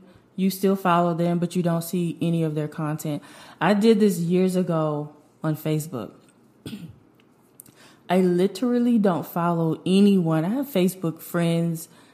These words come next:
I don't fool with Facebook like that. And the only reason I haven't deleted it is because a lot of my babies, the twins, a lot of their pictures are on Facebook. And that's the only reason I haven't deleted the app yet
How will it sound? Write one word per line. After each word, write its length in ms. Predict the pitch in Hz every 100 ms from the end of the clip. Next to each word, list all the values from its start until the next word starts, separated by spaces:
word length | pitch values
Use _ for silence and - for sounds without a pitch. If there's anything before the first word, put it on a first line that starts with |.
| _ -
I 60 |
don't 180 | 254 202
fool 220 | 175 170
with 160 | 165 165
Facebook 400 | 165 160 165 170
like 260 | 170 165
that. 160 | 170 165
And 120 | 175
the 40 | 185
only 220 | 226 220
reason 260 | 202 175
I 60 | 165
haven't 320 | 170 165 160
deleted 440 | 156 151 160 160 160
it 200 | 160 156
is 100 | 151
because 480 | 156 165 156 156 - - - - 165
a 80 |
lot 300 | 165 165 165
of 140 | 180 175
my 220 | 170 160
babies, 840 | 156 151 156 160 160 156 156 - -
the 140 | 160 165
twins, 520 | - 185 170 165 165
a 100 | 156
lot 240 | 160 160
of 100 | 160
their 140 | 160 160
pictures 800 | - 202 196 - 139 139 - - - - _ _ _ 165
are 220 | 165 160
on 280 | 160 151 151
Facebook. 540 | 147 143 - 139 135
And 80 | 165
that's 160 | 165
the 140 | 165 -
only 240 | 151 160
reason 280 | 156 156 147
I 40 | 147
haven't 280 | 151 147
deleted 400 | 143 139 147 143
the 60 | 123
app 300 | 117 127 -
yet 220 | 107 -